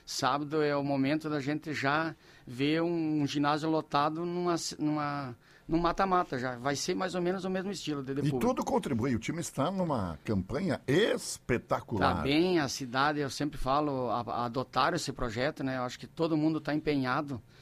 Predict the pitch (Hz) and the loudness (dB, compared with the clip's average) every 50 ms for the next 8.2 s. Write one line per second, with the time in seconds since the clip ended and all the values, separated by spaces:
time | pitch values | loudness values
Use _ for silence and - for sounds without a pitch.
0 | - - - 139 139 143 147 139 135 123 131 139 135 - - 123 - - - 123 | -20 -16 -6 -2 0 0 0 0 0 -2 -2 -4 -4 -6 -10 -10 -8 -4 -2 0
1 | 131 147 156 151 131 110 104 - - - - - - - 135 123 - 131 123 - | 0 0 0 -2 -4 -8 -10 -14 -20 -20 -20 -20 -12 -10 -10 -8 -6 -6 -6 -4
2 | 120 120 143 151 143 135 131 117 101 110 117 131 147 135 135 131 120 - - 139 | -4 -2 -2 -2 -2 -2 -4 -4 -2 0 2 2 2 0 -2 -4 -4 -2 -2 -2
3 | 143 - 139 131 - - - 127 127 135 147 139 - - - - - - - 170 | -2 -2 -4 -8 -8 -6 -2 0 0 0 0 -2 -6 -14 -20 -20 -20 -4 -2 0
4 | 185 180 175 165 170 180 160 - 180 165 - 170 156 139 147 151 139 127 107 120 | 2 2 2 2 2 2 2 0 -2 -2 0 0 2 2 4 2 2 2 0 -2
5 | 113 107 110 110 117 117 - - 147 156 160 151 - - 160 165 156 156 156 160 | -2 -2 -2 -4 -6 -6 -4 -2 -2 -2 -2 -4 -4 -4 -2 0 2 2 2 2
6 | 147 135 - - - 131 147 160 156 - - - - - - - - 131 - - | 0 -2 -6 -4 -2 0 0 0 0 -4 -6 -18 -20 -20 -8 -6 -4 -4 -2 0
7 | 147 156 156 151 - - 143 - - 151 170 180 165 151 135 120 - 110 95 95 | 0 0 0 -2 -4 -6 -4 2 4 4 4 4 4 0 0 -2 -6 -8 -10 -10
8 | - - - | -10 -14 -16